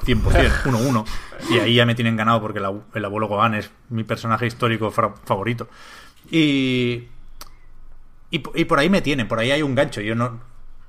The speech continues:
Speaker 1: no he seguido Dragon Quest, pero sí Dragon Ball es mi religión y, y cualquier cosa que me recuerde a Dragon Ball me anima a jugar a Dragon Quest, ¿no? Y, y es lo más parecido que hay a,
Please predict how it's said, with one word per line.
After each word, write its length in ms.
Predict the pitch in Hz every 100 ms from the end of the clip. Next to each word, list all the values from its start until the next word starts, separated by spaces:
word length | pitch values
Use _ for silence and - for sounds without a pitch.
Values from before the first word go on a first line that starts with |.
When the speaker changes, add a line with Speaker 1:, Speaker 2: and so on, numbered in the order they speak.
| - - -
Speaker 1:
no 360 | 107 110 120 127
he 60 |
seguido 420 | 113 127 131 127 98
Dragon 320 | 101 117 117
Quest, 300 | 156 185 - - - -
pero 220 | 107 90
sí 420 | - 104 98 110 - - - _ _ _ _ -
Dragon 500 | 120 101 104 101 104
Ball 220 | 107 113
es 80 | 117
mi 120 | 120
religión 540 | 107 110 110 135 143 139
y, 120 | 123
y 80 | 117
cualquier 500 | - 113 - 131 120
cosa 280 | 147 123 131
que 120 | 131
me 120 | 120
recuerde 400 | 113 113 135 131
a 20 | 131
Dragon 300 | 127 127 127
Ball 220 | 151 156 - - -
me 160 | 139 113
anima 340 | 127 120 - -
a 80 | 123
jugar 280 | 123 120
a 40 | 120
Dragon 300 | 113 113 107
Quest, 240 | 107 107
¿no? 120 | 151
Y, 240 | 143 104 95 - - - - - -
y 80 | 127
es 60 | 123
lo 100 | 135
más 140 | 123
parecido 460 | 139 123 139 135 123
que 100 | 127
hay 160 |
a, 60 | 147